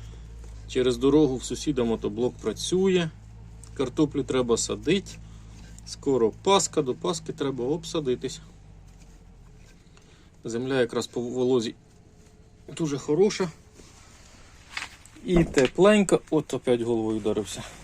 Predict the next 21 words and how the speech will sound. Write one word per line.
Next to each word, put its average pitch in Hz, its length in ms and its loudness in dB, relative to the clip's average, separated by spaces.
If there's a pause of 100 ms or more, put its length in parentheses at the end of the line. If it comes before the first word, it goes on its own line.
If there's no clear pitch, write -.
(220)
Та 180 80 2
тут - 240 -4
стеля 120 340 4
така 120 280 0
низенька. 123 520 2 (220)
<laughs> - 220 -14
Тут 147 340 0
зразу 120 400 0
палка. 113 380 -4 (1040)
Е, 110 880 -2
і 120 300 -6 (120)
тепла, 147 640 2
і 123 140 0
волога. 139 680 2 (840)
Земелька 135 460 0
класна. 107 400 2 (1300)
Купив 139 280 8
я 127 100 10
ще - 160 -2
таку - 260 -10
штуку. - 380 -4